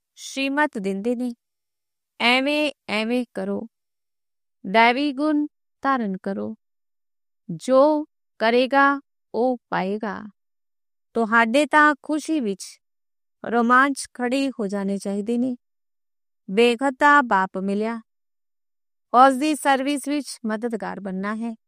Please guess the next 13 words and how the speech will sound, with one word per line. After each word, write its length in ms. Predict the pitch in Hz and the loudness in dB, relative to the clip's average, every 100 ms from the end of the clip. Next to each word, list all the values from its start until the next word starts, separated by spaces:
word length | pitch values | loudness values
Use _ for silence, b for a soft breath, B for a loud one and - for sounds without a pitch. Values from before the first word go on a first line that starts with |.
| _ _ _ _ _ _ _ _ - 226 | _ _ _ _ _ _ _ _ -2 0
ਅਨਿਆਂ 320 | 254 285 302 | 2 2 0
ਦੀ 420 | 269 294 302 302 - _ - | 0 -2 -2 -4 -10 _ -4
ਲਾਠੀ 400 | 220 220 - 262 | 0 0 -2 -4
ਬਣਨਾ 380 | 240 185 208 226 | -4 -6 -6 -6
ਹੈ। 200 | 240 226 _ _ _ _ _ _ _ _ - | -8 -8 _ _ _ _ _ _ _ _ -14
ਜਿੰਨਾ 500 | 165 254 262 294 294 | -4 -2 2 2 2
ਜ਼ਿਆਦਾ 500 | 240 220 220 254 254 | 2 2 4 4 2
ਬਣੋਗੇ, 680 | 214 196 202 196 226 214 - _ _ - | 0 -4 -4 -4 -2 -4 -8 _ _ -10
ਓਨਾ 300 | - 254 277 | -4 2 2
ਆਪਣਾ 340 | 254 - 240 254 | 2 0 -2 -2
ਹੀ 260 | 269 285 | 0 -2
ਕਲਿਆਣ 460 | - 208 196 196 190 | -4 -6 -4 -6 -6
ਹੋਏਗਾ। 440 | 202 196 208 233 | -4 -6 -6 -10